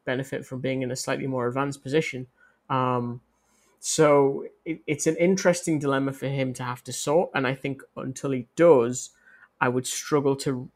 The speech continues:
really confidently predict Chelsea as, as potential title challengers. But they'll absolutely be better this se-, next season, excuse me, than they were this season. Just,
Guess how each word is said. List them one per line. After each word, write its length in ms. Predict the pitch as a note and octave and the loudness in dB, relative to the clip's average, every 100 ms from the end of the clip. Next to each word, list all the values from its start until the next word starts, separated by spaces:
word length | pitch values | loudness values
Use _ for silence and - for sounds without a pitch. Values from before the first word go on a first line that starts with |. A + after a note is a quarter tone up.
| _ | _
really 240 | C#3 C#3 B2+ | -4 -4 -4
confidently 640 | - C#3 C3 B2+ B2 C3+ | -4 -6 -4 -4 -4 -6
predict 300 | - C3+ - | -6 -8 -6
Chelsea 420 | - B2+ B2+ B2+ | -4 -4 -4 -6
as, 280 | B2 C3+ - | -6 -8 -12
as 140 | C3+ C3 | -10 -10
potential 480 | - - B2+ B2+ B2+ | -10 -6 -6 -6 -10
title 340 | - B2+ G#2 | -6 -4 -4
challengers. 460 | - C3 C3+ A#2+ B2 _ _ _ | -4 -2 -2 -4 -8 _ _ _
But 160 | F#3 F#3 | 4 6
they'll 160 | F#3 | 4
absolutely 580 | G3 - - D#3 E3+ C#3+ | 4 0 0 2 2 2
be 100 | C3 | 0
better 600 | C3 C3+ C3+ C3+ B2+ - - _ _ _ _ | 0 0 -2 -4 -4 -6 -18 _ _ _ _
this 260 | C#3 C#3 - | -2 0 -2
se-, 320 | C#3 C3+ - | 0 0 -4
next 260 | D3 C#3+ - | -4 -4 -4
season, 280 | C#3+ C3 C3 | -4 -4 -8
excuse 280 | - C3 | -8 -6
me, 80 | B2+ | -4
than 140 | B2+ B2+ | -2 0
they 80 | |
were 160 | B2 B2 | 2 2
this 200 | B2 - | 2 -2
season. 320 | A2 A2 C3+ | -6 -8 -8
Just, 280 | C#3 C3+ | -6 -6